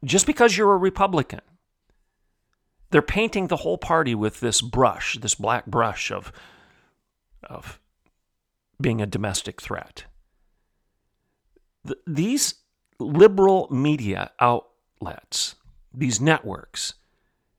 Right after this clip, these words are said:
they can't distinguish between an extremist and a Republican right now, or, or, or an extremist and a conservative American. Paul Weiner,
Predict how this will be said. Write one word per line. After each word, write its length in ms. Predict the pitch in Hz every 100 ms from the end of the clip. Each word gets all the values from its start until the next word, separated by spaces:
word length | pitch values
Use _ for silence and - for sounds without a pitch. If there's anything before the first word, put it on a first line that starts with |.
| _ -
they 200 | 127 208
can't 280 | - 262 185
distinguish 600 | 190 - 196 170 113 -
between 400 | 123 - 131 120
an 120 | 104
extremist 580 | 98 - 226 208 123 -
and 100 | 147
a 60 |
Republican 580 | 170 - 302 285 208 98
right 200 | 85 - -
now, 280 | - - _ _ _ _ _ _ _ _ _ _ _ _ _ _ _
or, 100 | 135 -
or, 280 | 170 - -
or 240 | 139 160
an 80 | 151
extremist 500 | 147 - - 117 143
and 140 | 151 160
a 20 |
conservative 680 | - 156 - 220 190 - 170
American. 640 | 175 220 226 190 - - _ _ _ _ _ _ _ _ _ _ _ _ _ _ _ _ _ _ _ _ _ _ - 143 147 _ -
Paul 460 | - 185 202 180 - _ _ _ _ _ _ _ _ _ _ _ _ - -
Weiner, 560 | 139 196 175 87 -